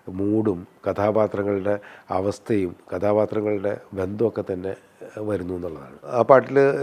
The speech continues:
രണ്ട് വരികളുണ്ട്. അതിൽ തന്നെ ഫുൾ കഥയും കഥാപാത്രങ്ങളുടെ ഭാവവും അവരുടെ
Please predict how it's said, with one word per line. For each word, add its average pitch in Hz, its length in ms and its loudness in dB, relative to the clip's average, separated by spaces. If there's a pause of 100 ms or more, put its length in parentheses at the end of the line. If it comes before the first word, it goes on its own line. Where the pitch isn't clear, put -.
രണ്ട് 117 260 2
വരികളുണ്ട്. 113 420 6
അതിൽ 107 200 0
തന്നെ 123 260 4
ഫുൾ 120 160 0 (160)
കഥയും 110 400 4 (100)
കഥാപാത്രങ്ങളുടെ 101 920 0 (100)
ഭാവവും 95 480 -2 (520)
അവരുടെ 104 280 4